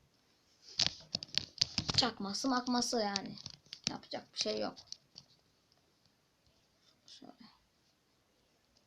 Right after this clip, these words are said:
İnternet çok kasıyor. Evin içinden geçtim bak.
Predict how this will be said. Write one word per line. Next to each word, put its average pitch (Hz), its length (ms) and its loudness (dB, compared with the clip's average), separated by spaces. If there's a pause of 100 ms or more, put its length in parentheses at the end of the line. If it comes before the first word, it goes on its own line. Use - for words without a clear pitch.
(3250)
İnternet 202 760 -6
çok - 360 -4
kasıyor. 220 420 -2
Evin 208 300 -4
içinden 208 320 -4
geçtim 202 440 -4
bak. - 180 -10